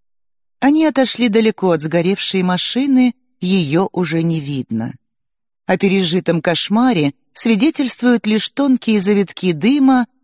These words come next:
над Рёскин-кортом, низкий гул полицейского генератора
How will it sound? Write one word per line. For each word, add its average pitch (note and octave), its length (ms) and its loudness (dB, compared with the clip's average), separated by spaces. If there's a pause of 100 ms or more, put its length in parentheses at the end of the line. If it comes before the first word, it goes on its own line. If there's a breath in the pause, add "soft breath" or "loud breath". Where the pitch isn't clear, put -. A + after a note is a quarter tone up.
над F#3 240 0
Рёскин-кортом, F3+ 1160 0 (320)
низкий F#3 460 0
гул D#3+ 220 0
полицейского D3+ 840 -2
генератора A3+ 800 0